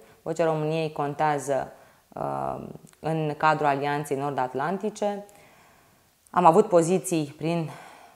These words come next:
președintele României, poziții extrem de pertinente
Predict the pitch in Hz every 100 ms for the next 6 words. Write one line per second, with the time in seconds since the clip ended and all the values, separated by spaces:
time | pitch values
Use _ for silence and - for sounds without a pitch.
0 | - 143 - 156 156 143 139 143 151 143
1 | 139 139 139 151 143 - - 143 - -
2 | 151 180 175 160 151 - - 160 165 170
3 | 170 196 196 156 -